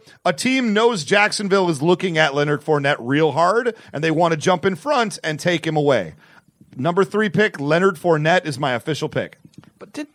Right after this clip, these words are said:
Speaker 2: the Bears have really good production out of their rookie running back last year?
Speaker 1: Uh, they did,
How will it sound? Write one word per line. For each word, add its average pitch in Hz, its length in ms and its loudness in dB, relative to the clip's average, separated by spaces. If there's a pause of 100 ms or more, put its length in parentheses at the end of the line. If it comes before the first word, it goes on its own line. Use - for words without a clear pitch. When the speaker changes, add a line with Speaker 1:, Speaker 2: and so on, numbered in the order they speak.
Speaker 2:
the 302 100 -4
Bears 233 320 2
have 233 160 -2
really 214 180 0
good 226 200 -2
production 190 500 0
out 208 140 2
of - 340 -6 (800)
their 170 180 0
rookie 170 520 -2
running 196 320 -2
back 240 200 -6
last 254 240 -8
year? 285 140 -12 (220)
Speaker 1:
Uh, 190 80 2
they 202 200 0
did, 196 500 0